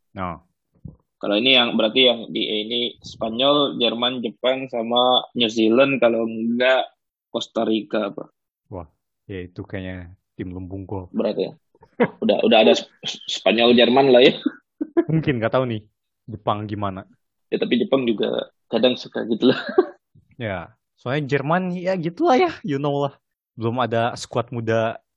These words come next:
Speaker 1: yang mantap lagi.
Speaker 2: Hmm, ya, masih ngebangun Jerman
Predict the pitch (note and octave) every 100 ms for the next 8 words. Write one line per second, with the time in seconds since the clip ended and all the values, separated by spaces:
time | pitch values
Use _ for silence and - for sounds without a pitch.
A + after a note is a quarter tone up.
0 | _ _ - A2 G#2+ G#2+ G#2 G2+ A2+ G#2
1 | C3 A#3 G#3+ - _ _ _ - F2+ -
2 | - - _ _ _ - - _ _ _
3 | - - - A2+ A#2 A#2+ A2 A2 A2 -
4 | _ _ _ G#2 G#2+ G#2+ G#2 G2+